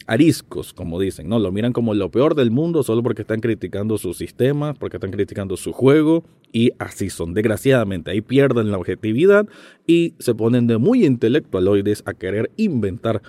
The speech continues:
unas cosas totalmente absurdas para quitar crédito a películas que sí saben hacer comedia y sí saben burlarse del sistema gringo, como Don't Look Up. Entonces quería decir de que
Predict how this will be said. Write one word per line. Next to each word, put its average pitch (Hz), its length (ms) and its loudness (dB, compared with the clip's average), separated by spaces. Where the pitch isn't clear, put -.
unas 104 220 -2
cosas 101 320 -6
totalmente 175 480 -2
absurdas 196 520 2
para 147 200 2
quitar 120 380 -2
crédito 151 640 2
a 101 80 -4
películas 113 600 0
que 95 100 -4
sí 220 280 -4
saben 107 440 -2
hacer 95 300 -10
comedia 117 500 0
y 127 140 -4
sí 202 240 -2
saben 110 400 -2
burlarse 98 420 -4
del 80 120 -10
sistema 160 420 -2
gringo, 165 420 2
como 120 360 2
Don't 98 340 -2
Look 98 340 -4
Up. 98 240 -2
Entonces 165 280 4
quería 202 240 6
decir 180 320 6
de 180 140 4
que 156 220 0